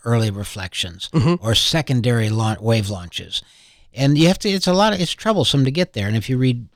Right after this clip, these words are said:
Speaker 1: the, some of the descriptions in magazines,
Speaker 2: Mm-hmm.
Speaker 1: the speaker should be away from the walls. It should be relatively small. It should be up on a stand. So there's nothing in the way of the sound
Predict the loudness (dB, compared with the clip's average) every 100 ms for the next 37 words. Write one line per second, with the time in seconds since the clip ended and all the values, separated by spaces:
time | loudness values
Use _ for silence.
0 | _ -14 -10 -2 -2 -2 -4 -6 -8 -8
1 | -10 -10 -8 -8 -4 -4 -4 -2 -2 -4
2 | -8 _ 2 2 0 -4 -4 -2 -2 -2
3 | -4 -4 -2 0 0 2 2 2 2 2
4 | 2 0 -2 _ _ -6 -4 -2 -2 0
5 | 2 2 0 -6 -4 -2 0 0 2 2
6 | 0 -4 _ _ -16 -6 -4 -2 0 -2
7 | -2 -6 -6 -2 2 4 2 0 -6 _
8 | _ 0 2 4 4 6 6 6 4 4
9 | 4 4 2 0 -2 -4 -8 _ _ _
10 | _ -12 -12 -16 -18 -10 -4 -2 -2 -6